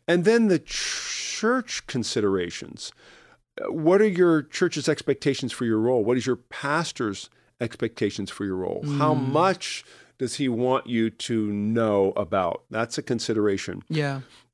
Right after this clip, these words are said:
Speaker 1: If you're talking about a specific church, what gifts are already there on your team? You know,
Speaker 2: Mm.
Speaker 1: do you have someone who's musically trained? Do you have someone who's led choir before, who is, who's led bands before,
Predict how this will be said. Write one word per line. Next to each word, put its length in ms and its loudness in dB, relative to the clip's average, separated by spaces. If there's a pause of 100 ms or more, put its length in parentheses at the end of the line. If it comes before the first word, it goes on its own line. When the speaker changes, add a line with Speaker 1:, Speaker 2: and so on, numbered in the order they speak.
(140)
Speaker 1:
If 180 0
you're 140 6
talking 340 0
about 140 2
a 40 2
specific 680 -2
church, 640 -2 (480)
what 560 0
gifts 360 2
are 120 4
already 320 4
there 260 4
on 100 0
your 120 -6
team? 540 -8 (520)
You 100 -4
know, 180 4
Speaker 2:
Mm. 100 -4
Speaker 1:
do 100 2
you 260 4
have 420 0
someone 260 0
who's 240 0
musically 640 0
trained? 600 -10 (220)
Do 80 -8
you 140 -2
have 260 -2
someone 280 -4
who's 180 -2
led 300 -4
choir 600 0
before, 500 -4
who 120 -4
is, 140 -10 (320)
who's 360 -2
led 280 0
bands 400 4
before, 500 0